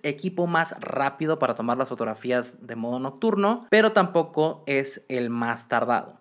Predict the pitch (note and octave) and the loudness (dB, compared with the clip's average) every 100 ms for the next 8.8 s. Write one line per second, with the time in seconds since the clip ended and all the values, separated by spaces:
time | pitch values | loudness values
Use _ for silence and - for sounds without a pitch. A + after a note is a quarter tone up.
0 | - D3+ F3 F#3+ F#3+ F3 - A#3 B3+ C#4 | -6 4 6 6 4 2 2 0 2 2
1 | B3+ D3+ C3+ D3+ D3 C3+ B2 C3+ C3 - | 0 -2 -4 -4 -2 -4 -2 -2 -2 -4
2 | C#3 C#3+ - - C#3 C#3 D3 - F3+ F#3 | -4 -4 -8 -4 -4 -4 -8 -4 0 2
3 | F3+ E3 E3 E3+ - - C#3 C3+ C#3 C#3 | 2 2 2 0 -4 -2 2 4 4 4
4 | C3+ C#3 C#3 C#3+ C3+ B2 B2+ B2 B2 B2 | 2 0 -2 -2 -4 -6 -4 -2 -2 -2
5 | A#2+ A2+ A2 - C#3 C3+ C3+ C3 - - | -4 -4 -6 -6 -2 0 0 -2 -6 -6
6 | A2 A#2+ A#2+ A#2+ D3 D#3 - B2 A2 G#2+ | 0 2 2 0 -2 -2 -4 -4 -4 -4
7 | G#2+ G#2 A2 A#2+ A#2+ - G#2+ A2 A#2+ D#3+ | -8 -8 -4 -2 -4 -8 -8 -2 0 -2
8 | E3+ B2+ A#2+ C3 - C#3+ C#3+ | -2 -6 -4 -6 -2 -2 -2